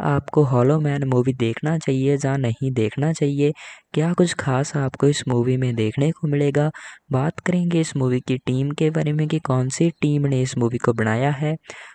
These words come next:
कौन से एक्टर आपको इस मूवी में देखने को मिलेंगे, किन्होंने इस मूवी को डायरेक्ट किया है, किन्होंने इस मूवी को लिखा है। फुल डिटेल में इस वीडियो में पता चल जाएगा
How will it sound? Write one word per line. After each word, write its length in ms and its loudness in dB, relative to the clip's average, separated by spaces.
कौन 260 4
से 260 0
एक्टर 320 -4
आपको 340 0
इस 160 2
मूवी 280 2
में 180 -2
देखने 400 -2
को 160 0
मिलेंगे, 360 0
किन्होंने 420 0
इस 120 -4
मूवी 220 0
को 140 0
डायरेक्ट 580 -4
किया 200 0
है, 100 0
किन्होंने 480 0
इस 140 -4
मूवी 220 0
को 120 -2
लिखा 300 -2
है। 220 -2
फुल 280 2
डिटेल 440 2
में 160 0
इस 180 -4
वीडियो 340 0
में 140 -2
पता 300 0
चल 240 0
जाएगा 440 0